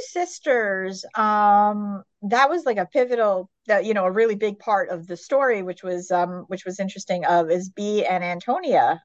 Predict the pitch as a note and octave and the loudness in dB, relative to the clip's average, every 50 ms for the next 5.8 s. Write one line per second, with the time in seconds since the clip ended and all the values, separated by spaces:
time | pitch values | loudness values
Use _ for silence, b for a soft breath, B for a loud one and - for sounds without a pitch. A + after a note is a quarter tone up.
0 | _ - D3+ E3+ E3+ E3 E3+ F3+ F#3+ b b b b b b b b b b _ | _ -4 -2 0 0 0 0 -2 -6 b b b b b b b b b b _
1 | _ _ _ _ _ _ - F#3+ F#3 F#3 F#3 F#3 G3 A3 C4+ D4 D#4 F4 - - | _ _ _ _ _ _ -14 -10 -8 -6 -6 -2 4 6 8 8 8 6 2 0
2 | - A#3 A#3 A3+ A3+ A3+ - - - - - D4+ C4+ C4+ C4 B3+ B3+ C4 C4 B3 | 2 4 4 4 4 2 -4 -12 -18 -2 2 4 6 6 6 6 4 4 2 0
3 | - - A3+ A3+ A3 A3 A3 G#3+ A#3+ C4+ C#4 C#4 C#4+ C#4+ C4+ C#4 - B3 C4 C#4+ | 0 2 2 2 2 0 -4 -4 -4 -4 -4 -6 -8 -8 -6 -2 0 2 2 2
4 | E4 G4+ - _ _ _ _ - A#3+ A#3+ A#3 - - - C#4 B3+ C4 D#4 D#4 D4+ | 0 -4 -10 _ _ _ _ -10 -10 -10 -10 -12 -12 -10 -8 -6 -6 -4 -2 -2
5 | D4 G#3 G#3+ F#3 F#3+ F#3+ F#3 F3+ F3 E3+ E3+ F3 F3+ F3+ F3 | -4 -4 -4 -2 0 0 2 0 0 -2 -4 -6 -8 -10 -12